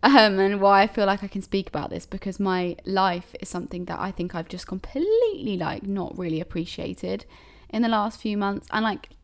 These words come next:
naturally, we all go through these moments, right? Life is never perfect. There's always gonna be something that will rock the boat, will kind of spin you a different way. Something will happen. Um, and I always take them as signs from the universe. They're always things that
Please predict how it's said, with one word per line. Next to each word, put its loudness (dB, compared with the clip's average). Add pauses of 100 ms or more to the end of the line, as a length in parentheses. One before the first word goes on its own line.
naturally, -2 (500)
we -2
all 0
go 2
through -8
these -8
moments, -2
right? -4 (200)
Life 0
is -8
never -4
perfect. -10 (460)
There's 0
always 2
gonna 2
be -2
something -4
that -10 (100)
will -8
rock -8
the -6
boat, -4
will -6
kind -8
of -10 (100)
spin -2
you 2
a 0
different -8
way. -4
Something -2
will 2
happen. -6 (640)
Um, 4
and 2
I 2
always 2
take -4
them -2
as -2
signs -4
from -6
the -4
universe. -6
They're -10
always -4
things -6
that -6